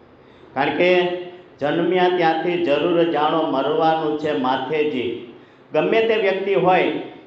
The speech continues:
જેનો જન્મ છે એનું મૃત્યુ નિશ્ચિત જ છે. એક ફૂલ કરમાય છે અને એક બીજું ફૂલ ખીલે છે. એટલે આવી રીતે રાત દિવસ આ ઘટનાક્રમ ચાલતો જ રહે છે.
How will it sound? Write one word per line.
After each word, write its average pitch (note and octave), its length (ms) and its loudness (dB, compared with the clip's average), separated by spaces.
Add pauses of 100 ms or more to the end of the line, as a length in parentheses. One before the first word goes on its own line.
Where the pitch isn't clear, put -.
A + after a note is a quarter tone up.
જેનો F3 280 -2
જન્મ F3+ 480 -2
છે F#3 80 0
એનું F3 180 2
મૃત્યુ D#3+ 380 0
નિશ્ચિત D3 680 -2
જ - 160 -4
છે. - 420 -8 (520)
એક E3+ 380 0
ફૂલ G3 340 2
કરમાય F3 380 2
છે G3+ 520 -2
અને D#3+ 180 -2
એક E3 160 -2
બીજું D#3+ 340 0
ફૂલ E3 260 -2
ખીલે D3 320 2
છે. - 200 -10 (500)
એટલે G3+ 460 2
આવી F#3+ 200 2
રીતે G3 300 0
રાત F3+ 440 2
દિવસ F#3 460 -2
આ F3+ 100 2
ઘટનાક્રમ F3 760 -2
ચાલતો C#3+ 460 0
જ D3+ 120 0
રહે A#2+ 180 0
છે. - 220 -12